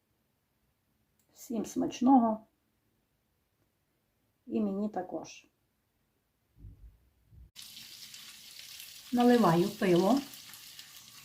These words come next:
Приблизно двісті п'ятдесят, триста мілілітрів.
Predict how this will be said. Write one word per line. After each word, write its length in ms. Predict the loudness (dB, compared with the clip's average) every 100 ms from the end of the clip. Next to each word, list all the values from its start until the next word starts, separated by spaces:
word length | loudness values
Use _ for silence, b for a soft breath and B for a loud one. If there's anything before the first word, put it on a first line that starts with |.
| -20 -20 -20 -20 -20 -20 -20 -20 _ -20 -20 _ _ -10
Приблизно 480 | -4 0 2 2 2
двісті 420 | 2 2 2 0
п'ятдесят, 720 | 0 0 0 2 4 4 0 -16 _ 2
триста 540 | 4 4 2 -2 -2 -6 _ _ _ _ _ _ _ -4
мілілітрів. 720 | 0 2 4 2 2 0